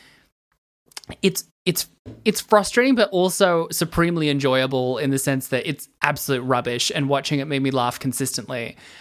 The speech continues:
I think I will, with this one, though, have to, uh, err on the side of it's bad. So I'm gonna give it a three point, oh, you know what? I was gonna say three point two, but I think I'm actually gonna revise myself and say three point seven.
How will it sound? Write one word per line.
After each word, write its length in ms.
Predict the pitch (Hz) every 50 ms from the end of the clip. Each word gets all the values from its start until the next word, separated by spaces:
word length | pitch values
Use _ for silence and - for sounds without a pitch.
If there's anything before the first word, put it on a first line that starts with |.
| - - - _ _ _ -
I 160 | 233 233 233 - _ _ _ _ _ _ _
think 440 | - 294 302 320 320 320 294 - - _ _ _ _ _ _ _ _ _ _ _ -
I 140 | - 196 196
will, 240 | 190 190 196 190 185
with 200 | 175 180 160 147
this 220 | 165 160 - -
one, 180 | 185 170 170 170
though, 180 | 170 160 165 165
have 220 | - 170 151 -
to, 120 | - 170 - - _ _ _ _ _ _
uh, 300 | 151 147 139 135 131 131 -
err 280 | 165 156 156 156 160 156
on 120 | 151 147
the 80 | 147 139
side 300 | - - 147 143 143 139
of 160 | 135 127 - -
it's 160 | 156 143 -
bad. 460 | - 139 131 131 143 160 185 185 190 -
So 140 | - - 156
I'm 100 | 143 147
gonna 140 | 156 160 165
give 180 | 156 156 156 156
it 80 | 143
a 180 | 139 127 131 131 - _ _ _ _
three 720 | - - - - - - - - 160 160 160 160 160 170 175
point, 1160 | 170 - - 170 170 170 170 165 165 165 165 165 - - _ - - - - - - - - -
oh, 260 | - 220 226 240 220
you 120 | 240 269 277
know 80 | 320
what? 100 | 359 320
I 40 | 247
was 80 | 269 254
gonna 100 | 302 285
say 120 | 302 302
three 160 | 294 269 269
point 220 | 254 - 262 233 -
two, 180 | - 302 285
but 100 | 190 180 175
I 40 | 180
think 160 | - 240 247
I'm 100 | 240 226
actually 380 | 220 220 214 - - - 214
gonna 220 | 202 208 196 196 185
revise 460 | 185 185 175 185 190 202 214 196 -
myself 340 | 175 143 131 - 147 131 135
and 100 | 147 147
say 80 | - 160
three 200 | - - 165 165
point 200 | 165 180 160 160
seven. 500 | - - 156 147 143 120 107 101 107